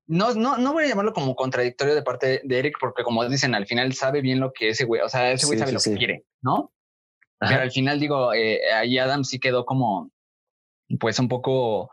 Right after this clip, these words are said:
Speaker 1: o sea, Adam iba, iba desarrollándose a su tiempo, güey. Ese güey iba saliendo
Speaker 2: Ujú.
Speaker 1: conforme, conforme a sus tiempos y, y sin sentir presión porque Eric no lo presionaba, ¿no?
Speaker 2: Y la, y la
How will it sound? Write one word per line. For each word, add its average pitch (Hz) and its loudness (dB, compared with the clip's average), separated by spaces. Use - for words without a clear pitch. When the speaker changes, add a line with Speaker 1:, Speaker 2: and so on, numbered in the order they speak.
Speaker 1:
o 151 -2
sea, 175 -2
Adam 196 2
iba, 190 0
iba 151 2
desarrollándose 135 -2
a - -4
su 101 -4
tiempo, 110 -2
güey. - -8
Ese 127 0
güey 151 0
iba 147 0
saliendo 123 0
Speaker 2:
Ujú. 127 -6
Speaker 1:
conforme, 107 0
conforme 110 0
a 107 -2
sus 107 -4
tiempos 131 0
y, 98 0
y 113 0
sin 110 2
sentir 117 0
presión 131 -2
porque 131 -2
Eric 127 0
no 123 0
lo 117 -2
presionaba, 117 -2
¿no? 180 -2
Speaker 2:
Y 127 0
la, 127 2
y - -6
la 120 0